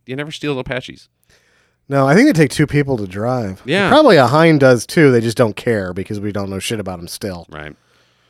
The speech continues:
Speaker 1: So, final recommendations. Uh, I think this one's a no-brainer. I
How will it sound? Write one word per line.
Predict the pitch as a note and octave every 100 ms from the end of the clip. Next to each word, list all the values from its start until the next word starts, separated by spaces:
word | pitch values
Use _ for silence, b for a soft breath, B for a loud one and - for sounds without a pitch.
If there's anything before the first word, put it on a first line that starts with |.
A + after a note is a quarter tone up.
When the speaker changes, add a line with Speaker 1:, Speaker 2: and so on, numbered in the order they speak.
| _ _ _
Speaker 1:
So, | B3+ C4+
final | E4+ D#4 D4+
recommendations. | C4+ B3+ B3 A#3 A3 G#3+ A3 G#3+ - -
Uh, |
I | F3+ F3+ F3+ F3 D#3+ F3+ E3
think | D#3
this | A#2 A2
one's | A2+ G#2
a | G#2
no-brainer. | A#2 A#2 A#2 B2 B2 B2 A#2+ A2+ _
I | A#2 A#2